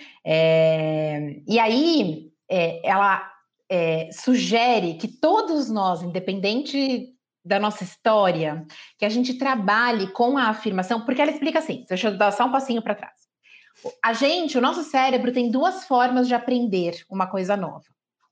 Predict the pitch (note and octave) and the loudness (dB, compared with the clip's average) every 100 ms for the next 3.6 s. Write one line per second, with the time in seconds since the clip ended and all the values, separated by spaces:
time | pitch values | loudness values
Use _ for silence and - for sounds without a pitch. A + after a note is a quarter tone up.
0 | - D#4 G4+ F4+ C4+ C4+ C4+ A#3+ B3 B3 | 2 2 4 4 2 2 2 4 2 0
1 | A3 G#3+ G3+ - F#3+ F3+ F#3 E3 D3+ D#3+ | 0 -2 -2 -6 -6 -6 -8 -10 -8 -10
2 | A3 _ _ - A3 A3 A3 B3+ B3 A#3 | -12 _ _ -4 2 4 4 2 0 0
3 | A#3 A#3 B3 - E3+ C#3 | 0 0 -2 -2 -4 -4